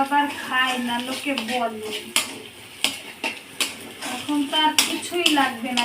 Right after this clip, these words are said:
এই ভাজির কাছে, শুধু উস্তে ভাজি হলেই পেট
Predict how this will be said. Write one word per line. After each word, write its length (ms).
এই 100
ভাজির 360
কাছে, 240
শুধু 240
উস্তে 340
ভাজি 300
হলেই 280
পেট 280